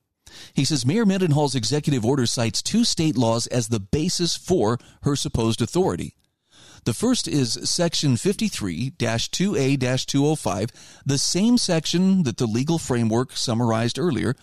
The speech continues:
falling short. The law says the mayor can take any additional measures the mayor may consider necessary, and actually spells out a list of examples,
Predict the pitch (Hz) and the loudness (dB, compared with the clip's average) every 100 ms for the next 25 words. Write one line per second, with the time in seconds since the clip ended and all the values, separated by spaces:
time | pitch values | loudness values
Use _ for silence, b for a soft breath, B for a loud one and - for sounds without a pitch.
0 | b b b - 123 113 123 - 208 78 | b b b -6 -2 0 0 0 0 -2
1 | - - _ _ _ _ - B B - | -6 -20 _ _ _ _ -20 B B -2
2 | 123 151 175 175 147 131 131 202 190 156 | 2 2 2 0 0 2 2 2 2 2
3 | 135 - 123 120 107 139 202 208 214 220 | 0 2 2 2 0 0 0 2 2 0
4 | - 139 143 135 151 143 117 117 127 113 | 0 2 2 2 0 2 2 2 2 2
5 | 123 143 131 107 110 110 135 117 - 76 | 2 0 0 0 2 2 2 -2 -4 -4
6 | - - _ B B B - 208 208 185 | -8 -12 _ B B B 0 0 2 0
7 | - 170 160 143 127 117 131 131 117 104 | 0 0 0 2 2 2 0 0 -2 0
8 | 120 117 - | 0 0 -2